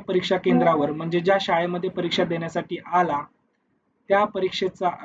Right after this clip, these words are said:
त्या शाळेचा युडायस कोड म्हणजेच अकरा अंकी युडायस कोड प्लस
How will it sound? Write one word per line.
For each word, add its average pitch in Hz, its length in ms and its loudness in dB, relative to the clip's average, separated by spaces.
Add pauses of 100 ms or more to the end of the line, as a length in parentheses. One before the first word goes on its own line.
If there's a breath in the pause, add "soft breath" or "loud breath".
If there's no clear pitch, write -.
(120)
त्या 190 120 2
शाळेचा 170 460 4
युडायस 185 640 2
कोड 160 260 -6 (100)
म्हणजेच 170 320 -6
अकरा 175 380 0
अंकी 185 240 -4
युडायस 170 420 2
कोड 160 320 -2 (180)
प्लस 190 380 0